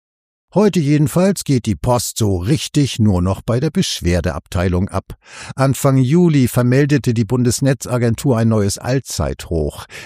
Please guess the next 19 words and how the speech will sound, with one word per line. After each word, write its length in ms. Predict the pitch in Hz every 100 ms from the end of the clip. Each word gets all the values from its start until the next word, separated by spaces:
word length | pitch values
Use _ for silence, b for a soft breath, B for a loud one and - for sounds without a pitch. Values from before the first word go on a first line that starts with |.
| B
Im 100 | 98
ersten 480 | 104 147 - 123 98
Halbjahr 560 | 127 151 127 98 131
waren 320 | 110 104 104 92
beim 400 | 98 92 87 87
Mängelmelder 800 | 107 160 110 98 107 110 104
der 120 | 95 90
Bundesnetzagentur 1120 | 107 104 95 123 143 - 101 104 101 127 120
fünfunddreißigtausendsiebenhundertachtundzwanzig 2750 | - 240 214 175 135 139 143 135 - 127 117 110 92 151 135 127 120 - - - 104 98 101 95 117 -
Eingaben 600 | 101 120 127 123 113 110
wegen 220 | 113 92 92
verlegter, 680 | - 80 127 - - 117 110 B B
verlorener 680 | 180 180 180 170 156 151 139
oder 180 | 147
beschädigter 720 | 123 139 - 104 110 - - 107
Briefe 380 | 92 95 -
und 120 | 117 -
Pakete 560 | 135 - 80 - -
eingegangen. 760 | - 76 71 - - - -